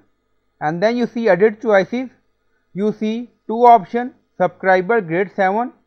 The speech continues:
question mark, enter one choice per line. So for security reason we can only add custom U M role.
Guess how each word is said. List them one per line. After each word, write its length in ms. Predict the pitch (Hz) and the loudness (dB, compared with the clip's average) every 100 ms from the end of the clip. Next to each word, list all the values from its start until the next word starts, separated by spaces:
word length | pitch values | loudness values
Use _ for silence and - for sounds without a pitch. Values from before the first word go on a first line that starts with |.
| - | -6
question 360 | 170 151 233 247 | -4 -4 -6 0
mark, 320 | 226 220 220 _ _ _ _ - | 4 4 2 _ _ _ _ -10
enter 320 | 180 160 233 | -8 0 2
one 260 | 202 226 214 | 4 2 2
choice 300 | 214 220 214 | 0 0 0
per 160 | 220 | 0
line. 460 | 196 165 165 214 262 _ _ _ | 2 2 0 0 -8 _ _ _
So 180 | 196 226 | 0 2
for 240 | 220 233 214 | 4 2 2
security 420 | - 220 208 247 | 0 0 0 -4
reason 440 | 226 175 196 226 - _ _ 156 | -4 -2 -4 -4 -14 _ _ -12
we 140 | 196 | -6
can 240 | - 226 | 0 0
only 500 | 202 202 208 247 233 | 0 -4 -2 -4 0
add 320 | 196 190 214 214 _ _ _ _ | 4 4 2 -4 _ _ _ _
custom 420 | 202 185 - 254 233 | 0 0 0 -2 -2
U 200 | 208 226 | 0 2
M 180 | 240 | 2
role. 380 | 180 185 214 320 | 2 2 2 0